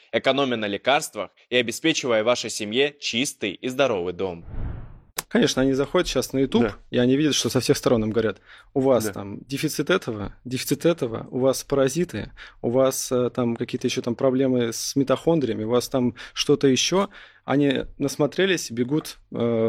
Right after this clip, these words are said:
Speaker 2: в аптеки, накупают. Дай бог, это просто пустышка, которую они принимают. А чаще это может иметь какие-то для них последствия для здоровья в том числе. И вот это вот, я почему хочу на этом заострить внимание, потому что, в принципе, э, тезис о том, что у современного человека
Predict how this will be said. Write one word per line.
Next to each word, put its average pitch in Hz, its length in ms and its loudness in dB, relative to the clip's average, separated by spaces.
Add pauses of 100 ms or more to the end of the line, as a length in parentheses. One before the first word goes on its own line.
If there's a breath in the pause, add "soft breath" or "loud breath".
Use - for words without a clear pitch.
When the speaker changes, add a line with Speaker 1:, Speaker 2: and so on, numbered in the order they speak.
Speaker 2:
в 117 60 0
аптеки, 131 720 2
накупают. 143 640 0
Дай 156 240 4
бог, 170 300 2
это 131 120 -6
просто 135 300 -6
пустышка, 131 480 -4
которую 101 320 -6
они 101 100 -6
принимают. 110 540 -4 (240 loud breath)
А 113 100 4
чаще 165 400 2
это 135 340 4
может 131 300 2
иметь 135 160 2
какие-то 123 240 -18
для 123 120 -4
них 123 120 -6
последствия 127 440 -4
для 117 100 -4
здоровья 113 380 -2
в - 80 -18
том - 140 -14
числе. - 300 -10 (440 loud breath)
И 120 180 6
вот 131 160 4
это 151 140 4
вот, - 140 0
я 147 120 0
почему 147 440 0
хочу 120 260 -4
на 123 60 4
этом 120 220 0
заострить 123 340 0
внимание, 180 280 -2
потому 131 240 -2
что, 117 260 -6 (360 loud breath)
в - 100 -20
принципе, 117 560 0
э, 107 420 -4 (140)
тезис 117 440 0
о 113 100 -12
том, 127 180 -2
что 110 360 -6
у 127 120 -8
современного 131 500 0
человека 110 540 -4